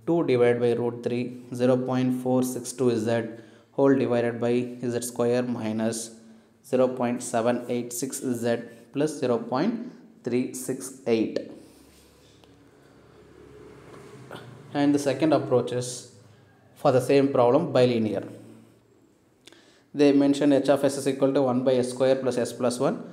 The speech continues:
Just replace s is equal to two by t,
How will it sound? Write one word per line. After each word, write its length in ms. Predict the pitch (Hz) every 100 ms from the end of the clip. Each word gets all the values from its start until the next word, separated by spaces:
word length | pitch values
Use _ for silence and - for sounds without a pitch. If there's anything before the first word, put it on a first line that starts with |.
| - - -
Just 300 | 160 170 -
replace 480 | 139 147 147 151 139
s 160 | 127 143
is 100 | 135
equal 280 | 135 139 135 131
to 60 | 208 - - -
two 120 | 139
by 200 | 131 120
t, 320 | 117 - 214